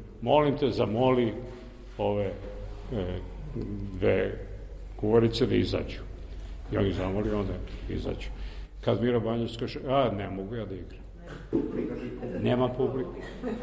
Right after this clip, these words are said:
Ona je za njih igra. Ona je sve vreme i gledala je kako, osjećala je kako one reaguju. Mora da, glumac mora da ima publiku, naravno da reditelj mu je glavna publika, ali ove dve su bile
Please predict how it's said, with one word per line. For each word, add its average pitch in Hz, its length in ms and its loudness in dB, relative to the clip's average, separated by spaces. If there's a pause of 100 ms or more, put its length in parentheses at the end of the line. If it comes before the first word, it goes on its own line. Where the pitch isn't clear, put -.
(600)
Ona 131 120 6
je 131 60 8
za 113 140 6
njih 131 380 4
igra. - 280 -4 (880)
Ona 104 140 -2
je 101 80 0
sve 190 260 2
vreme 180 300 6
i 143 40 2
gledala 165 480 6
je 135 100 2
kako, 156 340 0 (240)
osjećala 196 640 4
je 151 140 4
kako 156 280 4
one 143 340 6
reaguju. 123 520 6 (1000)
Mora 147 220 0
da, 147 140 2 (280)
glumac 139 300 2
mora 156 180 4
da 160 60 2
ima 165 160 2
publiku, 139 500 2
naravno 117 260 2
da 117 440 0
reditelj 135 520 4
mu 135 80 2
je 131 60 2
glavna 139 360 6
publika, 110 480 -2 (480)
ali 98 260 -2
ove 120 280 8
dve 165 220 6
su 170 180 6
bile 160 340 6